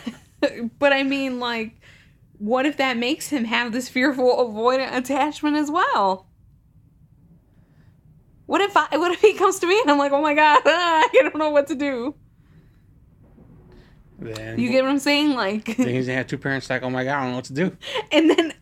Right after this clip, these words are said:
Speaker 1: hence he's gonna have, get an attachment style that's
Speaker 2: And if you don't
Speaker 1: one
Speaker 2: know
Speaker 1: of
Speaker 2: what to
Speaker 1: these
Speaker 2: do,
Speaker 1: negative ones.
Speaker 2: if he doesn't know what to do, we don't know what to do.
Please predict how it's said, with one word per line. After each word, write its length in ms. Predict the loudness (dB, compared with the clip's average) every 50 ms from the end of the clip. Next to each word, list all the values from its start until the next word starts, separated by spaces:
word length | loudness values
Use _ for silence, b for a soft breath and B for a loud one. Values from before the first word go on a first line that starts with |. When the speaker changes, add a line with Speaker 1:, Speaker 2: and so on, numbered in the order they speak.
| _ _ -18
Speaker 1:
hence 600 | -16 -6 -4 -2 -2 0 0 -2 -2 -4 -6 -2
he's 200 | -2 -2 0 0
gonna 220 | 0 0 0 0
have, 480 | 0 0 0 0 0 -2 -4 -6 -8 -6
get 300 | -6 -4 -4 -4 -6 -8
an 140 | -8 -4 -4
attachment 560 | -4 0 0 -2 -2 -2 -6 -8 -8 -8 -10
style 320 | -6 -6 -4 -4 -4 -4 -4
that's 460 | -6 -6 -6 -8 -10 -16 -20 -20 _ _ _ _ _ b b b b b b -14
Speaker 2:
And 80 | -12 -12
if 60 | -8
you 60 | -6 -6
don't 100 | -6 -4
Speaker 1:
one 100 | -4 -4
Speaker 2:
know 60 | -6
Speaker 1:
of 60 | -6
Speaker 2:
what 40 | -6
to 40 | -8
Speaker 1:
these 80 | -6 -4
Speaker 2:
do, 200 | -2 -2 -2 -2
Speaker 1:
negative 400 | -2 -2 -2 -2 -2 -4 -4 -6
ones. 440 | -8 -10 -10 -10 -10 -10 -10 -12 -6
Speaker 2:
if 60 | -4
he 120 | -4 -2
doesn't 280 | 0 -2 -2 -2 -2 -4
know 120 | -4 -4
what 100 | -6 -8
to 60 | -10 -8
do, 200 | -4 -4 -2 -2
we 160 | -2 -2 -2
don't 140 | -2 -2 -4
know 80 | -4 -6
what 100 | -8 -12
to 80 | -14
do. 300 | -12 -8 -6 -6 -6 -8